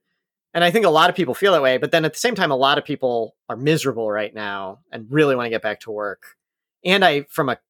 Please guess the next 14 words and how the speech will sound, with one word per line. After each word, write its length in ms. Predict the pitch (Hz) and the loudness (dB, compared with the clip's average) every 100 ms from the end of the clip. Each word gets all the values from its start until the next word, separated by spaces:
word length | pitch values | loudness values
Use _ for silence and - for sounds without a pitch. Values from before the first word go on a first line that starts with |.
| _ - | _ -10
a 80 | 139 | -4
company 260 | 190 165 | -2 -2
culture 560 | 120 147 135 - 123 110 | -2 -4 -4 -2 -2 -4
standpoint, 560 | - 127 113 - 110 - - | -8 -8 -10 -10 -12 -12 -10
I 80 | |
don't 260 | 120 170 190 | 0 0 2
wanna 160 | 170 139 | 0 0
go, 340 | 135 127 123 | 0 0 -2
I 80 | 139 | 0
don't 160 | 156 202 | 2 2
wanna 120 | 190 | 0
become 300 | 147 143 127 | -2 -4 -6
a 60 | 117 | -6
fully 420 | - 120 113 | -6 -4 -4